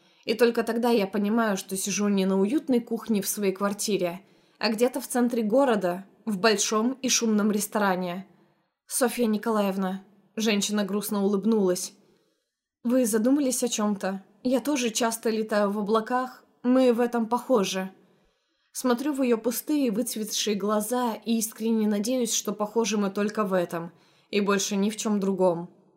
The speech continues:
В Лилии нет жизни. Ещё две недели назад в её плавных, тягучих жестах угадывалось хоть что-то. Какой-то, пускай очень тихий, но огонь. А сейчас он почти погас.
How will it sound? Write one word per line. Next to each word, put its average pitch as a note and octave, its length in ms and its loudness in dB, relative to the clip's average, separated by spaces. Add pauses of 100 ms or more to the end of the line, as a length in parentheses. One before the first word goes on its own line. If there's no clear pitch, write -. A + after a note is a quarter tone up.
(200)
В A#3 80 2
Лилии B3 400 4
нет A3+ 260 2
жизни. F#3 640 -4 (520)
Ещё A#3+ 320 2
две A3 220 0
недели A3 380 0
назад G#3+ 420 0
в F#3 120 -6
её F#3 180 2
плавных, G3+ 640 2
тягучих G3+ 520 -2
жестах A3 460 -4
угадывалось G3+ 580 -2
хоть G#3+ 200 -2
что-то. G#3 600 -4 (440)
Какой-то, B3 640 2
пускай A#3+ 500 0
очень B3 360 2
тихий, C4 400 -2
но B3 240 2
огонь. G#3 440 0 (520)
А A3 120 -2
сейчас A3+ 440 -2
он A3 120 0
почти G3 360 -4
погас. F#3 600 -4